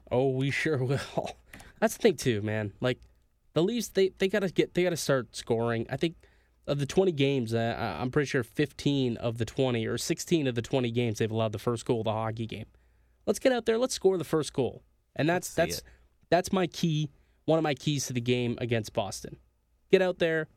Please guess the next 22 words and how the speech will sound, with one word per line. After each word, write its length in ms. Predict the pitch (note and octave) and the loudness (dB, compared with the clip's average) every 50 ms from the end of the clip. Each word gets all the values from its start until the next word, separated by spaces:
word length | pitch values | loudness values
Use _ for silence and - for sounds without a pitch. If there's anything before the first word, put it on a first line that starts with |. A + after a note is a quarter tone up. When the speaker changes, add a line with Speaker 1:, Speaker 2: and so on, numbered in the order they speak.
| _ _ - | _ _ 2
Speaker 1:
get 160 | E3+ E3 D#3+ | 2 4 4
off 140 | D#3 D#3+ - | 0 -4 -2
to 120 | - D#3+ | -2 0
an 80 | D3+ C#3+ | 0 0
early 240 | C3+ C3+ C3+ C3+ C3 | 0 0 0 0 0
lead, 360 | A#2+ A#2+ A#2+ A#2+ A#2+ B2 B2 - - - _ _ _ _ _ _ _ _ | 0 0 0 0 -2 -4 -6 -10 -18 -20 _ _ _ _ _ _ _ _
and, 480 | - A#2+ A#2+ A#2+ A#2 A2+ A#2 A#2 A2 - | -6 -4 -2 -2 -2 -2 -2 -4 -4 -4
and, 560 | - A#2 A#2+ A#2 A#2 A#2 A2+ A2+ A2 G#2 - - | -6 -6 -4 -4 -4 -4 -4 -4 -4 -6 -8 -8
and, 360 | - A#2 A#2 A#2 A#2 A#2 A2+ | -8 -6 -6 -4 -4 -4 -4
uh, 380 | A#2 A2+ A2+ A2+ A2 A2 G#2+ G#2+ - - _ _ _ _ _ _ _ _ _ _ _ _ - | -2 -2 -2 -2 -4 -4 -6 -8 -10 -16 _ _ _ _ _ _ _ _ _ _ _ _ 0
get 100 | D#3 D3 | 0 0
off 120 | C#3+ - | 0 -2
to 100 | - C#3 | -2 -2
a 40 | B2 | -2
good 180 | A2 - G#2 - | 0 -2 -4 -4
start. 300 | - - - - - - _ _ _ _ _ _ _ _ _ - | -6 -8 -8 -10 -10 -14 _ _ _ _ _ _ _ _ _ -8
Speaker 2:
Yeah. 140 | - D3+ C3+ | -4 -2 -2
Speaker 1:
What's 140 | C3 - - | -2 -2 -4
the 40 | |
key 200 | B2 - - B2 | -4 -4 -4 -2
for 120 | A2+ - A2+ | -2 -2 -2
you? 180 | A2 G2+ G2+ | -2 -4 -6